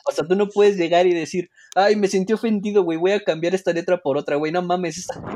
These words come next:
güey. Si fuera así, güey, ya estuviera-, estuviéramos hablando en otro,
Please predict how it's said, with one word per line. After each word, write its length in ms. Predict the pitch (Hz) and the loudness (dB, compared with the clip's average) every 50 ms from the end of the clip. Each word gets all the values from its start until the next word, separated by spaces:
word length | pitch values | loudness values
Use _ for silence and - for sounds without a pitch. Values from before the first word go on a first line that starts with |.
| - | -4
güey. 140 | 139 135 135 | -4 -4 -4
Si 120 | 135 135 151 | -6 -8 0
fuera 180 | 165 190 196 | 0 2 2
así, 160 | 190 190 - 190 | 2 0 0 -4
güey, 160 | - 196 185 | -2 -2 -2
ya 40 | 180 | -2
estuviera-, 280 | - 190 180 180 175 - _ | 0 0 0 0 0 -4 _
estuviéramos 440 | _ _ - 180 175 180 165 143 143 | _ _ 0 2 2 2 0 0 -2
hablando 280 | 127 123 139 143 151 151 | -2 -2 -2 -4 -4 -6
en 60 | 147 | -8
otro, 260 | 143 - 135 147 143 | -8 -8 -8 -8 -8